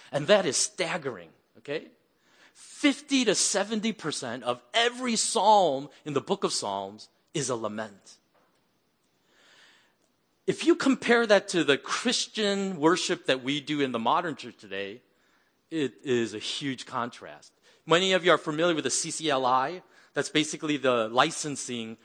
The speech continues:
organization for Christian music. And a few years back, it was discovered that out of the top one hundred songs in the C C L I, uh, catalog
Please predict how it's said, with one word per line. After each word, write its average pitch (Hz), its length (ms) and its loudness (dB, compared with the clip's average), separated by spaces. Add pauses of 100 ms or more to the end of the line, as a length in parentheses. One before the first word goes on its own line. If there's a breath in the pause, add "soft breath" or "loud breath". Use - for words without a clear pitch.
(100)
organization 135 720 0
for 107 300 -4 (160 soft breath)
Christian 127 360 -8
music. 127 400 -8 (840 soft breath)
And 139 100 0
a 139 40 0
few 196 260 -2
years 170 380 4
back, 143 560 2
it 156 60 -2
was 135 220 0
discovered 131 800 -2 (320 soft breath)
that 147 120 6
out 160 140 4
of 147 60 -2
the 139 100 0
top 202 500 4 (140 soft breath)
one 139 300 6
hundred 185 420 0
songs 135 880 -4 (360)
in 143 120 -4
the 131 100 4
C 147 200 -2
C 151 260 -4
L 123 200 4
I, 113 400 2 (720)
uh, 113 140 -2
catalog 117 800 -2